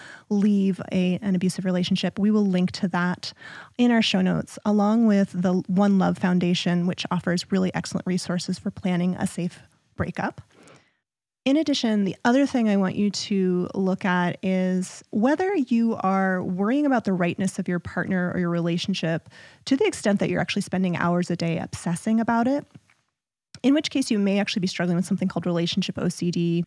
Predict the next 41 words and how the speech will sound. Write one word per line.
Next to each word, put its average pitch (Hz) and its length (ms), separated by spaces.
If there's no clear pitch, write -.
So 196 500
the 226 200
reason 269 340
this 262 160
is 208 120
important 175 540
is 165 320
if 240 200
you 311 120
have 247 160
relationship 202 360
O 180 100
C 185 140
D, 175 240
basically 220 840
thinking 269 340
more 190 200
and 180 140
more 180 160
and 175 140
more 175 220
about 170 200
whether 175 220
the 170 80
relationship 175 540
is 170 120
right 175 460
keeps - 540
that 185 560
anxiety 170 880
experience 175 600
going 180 580
rather 175 320
than 170 600
really 175 220
getting 165 220
to - 100
the 170 100
root 165 340
of - 140
it. - 260